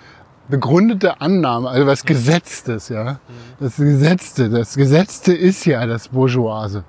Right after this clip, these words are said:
Speaker 1: Ja, das Bourgeoise ist eigentlich das Theorema. Und das dieses, also das ist keine Begründung, das ist kein Fundament, was dieses Gesetzte irgendwie liefert. Das ist ja diese Zersetzung, die passiert, ja.
Speaker 2: Mhm.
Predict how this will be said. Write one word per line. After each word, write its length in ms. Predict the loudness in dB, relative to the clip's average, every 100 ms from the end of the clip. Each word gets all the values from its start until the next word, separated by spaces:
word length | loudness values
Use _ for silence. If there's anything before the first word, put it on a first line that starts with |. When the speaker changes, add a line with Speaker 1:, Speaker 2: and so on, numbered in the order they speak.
| _ _ -20 _ -8
Speaker 1:
Ja, 160 | -4 -2
das 160 | -2
Bourgeoise 680 | 0 2 4 2 2 2 2
ist 260 | 2 0 0
eigentlich 320 | 0 0 0
das 160 | -4 -4
Theorema. 640 | 0 0 0 -2 -4 -6 -12 -20 -20 -8
Und 160 | 0
das 200 | 2 2 2
dieses, 360 | 4 4 2
also 220 | 0 0
das 200 | 0 -2
ist 300 | -2 -4 -6
keine 300 | -4 -2 0
Begründung, 560 | -2 0 0 0 0 -2
das 100 | 0
ist 200 | 0 -2
kein 280 | -2 -2 0
Fundament, 680 | -2 -2 0 0 0 -2
was 240 | -4 -6 -4
dieses 400 | -2 0 -2 -6 -20 -20 -2
Gesetzte 540 | 0 2 0 -2 -4
irgendwie 500 | 2 2 4 2 2
liefert. 460 | 2 0 0 -2 -2
Das 160 | -2
ist 160 | -2 -2
ja 100 | -2
diese 380 | 0 -2 -2 -4
Zersetzung, 640 | -2 0 0 -2 -4 -2
die 100 | -2
passiert, 560 | -4 -6 -6 -4 -4 -2
ja. 120 | -2
Speaker 2:
Mhm. 240 | -2 -4